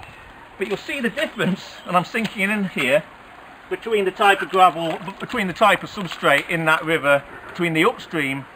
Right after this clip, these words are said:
you know, we're talking three meters away. From the upstream and the downstream, downstream we've got really nice, um, clean gravels,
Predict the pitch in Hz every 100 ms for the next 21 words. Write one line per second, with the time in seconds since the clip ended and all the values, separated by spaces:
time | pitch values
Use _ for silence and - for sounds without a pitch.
0 | - 202 175 160 247 - 170 139 - -
1 | 359 - - 220 214 180 180 - 131 127
2 | 110 98 - - - - - - 165 175
3 | 220 - 208 190 175 165 156 185 180 -
4 | 190 160 196 214 226 190 170 175 165 196
5 | 196 170 175 185 180 160 - - - -
6 | - 165 160 151 - 208 208 190 180 160
7 | 190 185 180 175 165